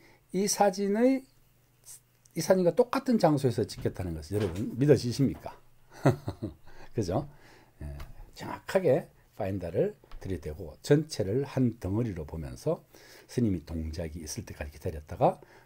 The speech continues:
자연스럽게 표정도 좋잖아요. 이게 찍은 겁니다. 요 사진은 아까 말씀드릴 때는, 드린 대로 스님께서 이제,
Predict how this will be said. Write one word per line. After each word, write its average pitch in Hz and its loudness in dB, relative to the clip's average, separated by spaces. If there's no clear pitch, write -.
자연스럽게 - -14
표정도 123 0
좋잖아요. 101 -4
이게 78 -8
찍은 71 -12
겁니다. - -20
요 208 10
사진은 254 6
아까 135 4
말씀드릴 98 4
때는, 90 -6
드린 90 -2
대로 104 0
스님께서 92 -4
이제, 78 -12